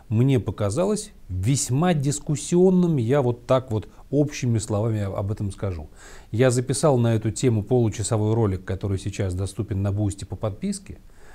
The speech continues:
А, буду ли я дальше заниматься разбором этого произведения, зависит от того, какие выводы я смогу сделать в ближайшее время из найденного мною материала. По крайней мере, сейчас мне нужно время на размышления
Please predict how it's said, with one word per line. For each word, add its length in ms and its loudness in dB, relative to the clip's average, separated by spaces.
А, 460 -2
буду 460 4
ли 120 4
я 140 4
дальше 460 2
заниматься 680 0
разбором 560 2
этого 240 0
произведения, 720 2
зависит 460 0
от 120 -6
того, 240 0
какие 380 -2
выводы 440 2
я 220 2
смогу 360 0
сделать 420 0
в 100 -4
ближайшее 720 4
время 380 2
из 160 0
найденного 520 0
мною 300 0
материала. 640 -2
По 100 -2
крайней 320 0
мере, 220 2
сейчас 340 -2
мне 160 0
нужно 260 0
время 300 0
на 160 0
размышления 800 -2